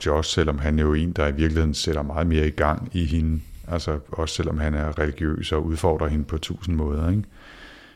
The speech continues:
Øh, men det får aldrig udvik-, lov til at udvikle sig i den retning i bogen, men det gør det så i filmen.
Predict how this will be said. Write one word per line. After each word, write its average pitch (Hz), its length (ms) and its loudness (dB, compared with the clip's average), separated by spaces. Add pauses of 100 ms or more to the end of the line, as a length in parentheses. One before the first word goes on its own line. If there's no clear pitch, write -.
(140)
Øh, 73 240 4
men 71 160 2
det 80 100 2
får 80 120 4
aldrig 73 240 4
udvik-, 80 380 4
lov 76 180 2
til - 80 2
at 80 60 4
udvikle 78 340 2
sig 82 120 0
i 78 40 2
den 95 260 2
retning 76 440 -4
i - 60 -4
bogen, 73 480 0
men 73 120 -4
det 76 80 -2
gør 73 160 -2
det 73 120 -6
så 78 120 -6
i 73 80 -4
filmen. 78 380 -6